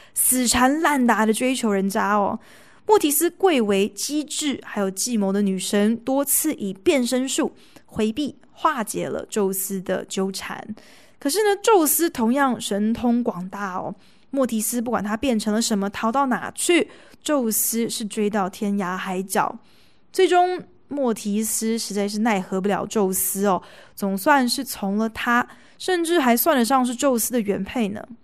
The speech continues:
可是啊，不久之后就有神谕预言，说莫提斯将会生下两个孩子，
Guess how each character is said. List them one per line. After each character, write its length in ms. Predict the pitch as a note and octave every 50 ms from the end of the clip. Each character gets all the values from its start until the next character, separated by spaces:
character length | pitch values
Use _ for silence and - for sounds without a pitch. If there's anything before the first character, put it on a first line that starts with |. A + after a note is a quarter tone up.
| _ _ - - _ _ _ _ _ -
可 100 | - G#3
是 180 | F#3 - - B3+
啊， 200 | A#3 A3 A3 A3+
不 260 | A3+ - - E4 D4
久 240 | G#3+ - F3+ D#3 F3+
之 260 | F#3 - G#3 G#3 G#3+
后 400 | G#3 - - C4+ B3 G#3 - - - - - - - - -
就 140 | - C4
有 160 | B3 G#3+ F3+ F3
神 440 | - - - - - G#3 G3+ G3+ G#3
谕 380 | A#3 C4+ D4+ D#4 C4 F#3+ - - - - -
预 180 | A#3+ A3+ G#3
言， 420 | F#3 F3 C3 B2+ - - F#3+ G3+ G#3 - - - - - _
说 160 | - - D4
莫 240 | D4+ F4+ F#4+ F4 C#4
提 300 | - - - G#3+ G#3+ A#3
斯 380 | A3+ - - - B3+ B3+ C4 B3+
将 260 | B3+ B3 A#3 A3+ A#3
会 120 | B3 A#3+
生 320 | G#3 - - G#3+ G#3+ A3 A3
下 260 | - A#3+ G#3 - - -
两 140 | F3+ D#3
个 60 | D#3 -
孩 220 | - - F3+ F3+
子， 300 | F#3+ G3 A3 G#3 G3+ G3